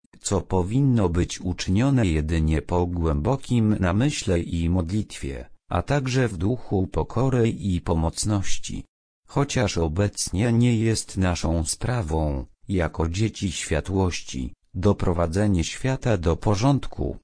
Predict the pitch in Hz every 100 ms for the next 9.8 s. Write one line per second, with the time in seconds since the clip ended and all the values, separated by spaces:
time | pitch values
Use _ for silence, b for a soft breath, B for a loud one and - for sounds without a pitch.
0 | _ - 135 143 123 - 156 156 117 90
1 | 90 147 131 110 85 80 - 87 85 95
2 | - 76 76 76 65 - - - 143 87
3 | 80 73 71 _ - 85 - 80 - 135
4 | 120 90 85 98 120 113 107 113 92 90
5 | 98 101 90 82 - 135 85 69 69 65
6 | - _ - 101 92 117 143 143 143 110
7 | 101 85 85 78 92 123 127 117 98 87
8 | 131 80 73 - - 82 78 73 - 131
9 | 120 71 58 - - - -